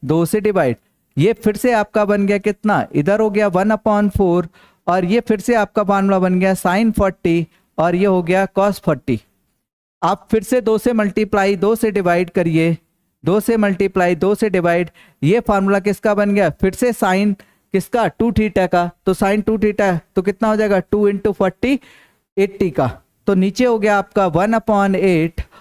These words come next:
और ये हो गया आपका sin एटी।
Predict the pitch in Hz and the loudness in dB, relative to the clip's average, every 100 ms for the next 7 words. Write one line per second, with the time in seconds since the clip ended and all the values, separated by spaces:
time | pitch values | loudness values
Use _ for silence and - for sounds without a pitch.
0 | - - 180 180 208 214 196 180 170 170 | -10 -4 -2 0 0 2 0 0 0 0
1 | 170 165 - 175 170 - 180 156 160 190 | 0 -2 -2 -2 -2 -2 0 0 0 0
2 | - _ - 180 202 - 147 | -4 _ -2 -2 -2 -2 -4